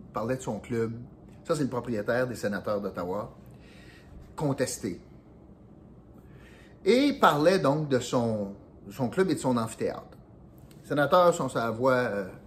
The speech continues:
par en haut. Moi, j'ai une affection pour le club, vous le savez. Vincent a été repêché, a signé avec eux autres. Les sénateurs l'ont payé pour jouer au hockey. Fait que, moi, c'est une organisation que j'apprécie. Nonobstant les troubles qu'ils ont sur la glace.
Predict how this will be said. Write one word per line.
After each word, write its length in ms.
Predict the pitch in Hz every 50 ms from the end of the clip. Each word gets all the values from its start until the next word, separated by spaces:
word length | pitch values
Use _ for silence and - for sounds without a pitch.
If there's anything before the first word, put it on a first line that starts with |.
| - - -
par 160 | 123 110 113
en 160 | 107 107 95
haut. 280 | 98 117 127 139 143 135
Moi, 140 | 131 139
j'ai 100 | 151 151
une 60 | 131 123
affection 360 | 117 - 120 - - 143 135
pour 120 | 127 123
le 80 | 117 113
club, 220 | - 139 139 131
vous 80 | 113 113
le 60 | 110
savez. 320 | - 127 107 101 120 135
Vincent 400 | 127 117 110 107 - - 139 139 143
a 40 | 131
été 160 | 120 - 127
repêché, 480 | 123 - - 127 113 113 - - 139 113
a 40 | 101
signé 320 | - - - 143 120 151
avec 220 | 143 127 123 -
eux 140 | 120 113 117
autres. 240 | 120 120 127 127 - - - - - - - - - - - - - - - -
Les 60 | 120
sénateurs 380 | - 135 120 113 107 135 139 135
l'ont 140 | 131 123
payé 580 | 120 - 139 123 117 117 120 123 127 135 147 156 - - - - - - - - -
pour 140 | - 123 117
jouer 160 | 123 127 123
au 120 | 117 117
hockey. 440 | 110 101 - 131 127 123 127 127 127 - -
Fait 100 | 127 -
que, 60 | - - - - - - - - - - - - - - - - - -
moi, 80 | - 202
c'est 80 | -
une 40 | 165
organisation 540 | 131 113 123 120 117 120 110 110 160 160 151
que 80 | 131
j'apprécie. 480 | 123 113 101 - - 104 - - - - - - - - - - - - - - - - - - - - - -
Nonobstant 480 | - 165 175 160 - - - - 190 180
les 140 | 160 123 98
troubles 240 | - 151 160 151 156
qu'ils 100 | - 117
ont 40 |
sur 100 | 110 -
la 80 | 87 82
glace. 400 | 87 113 117 - - - -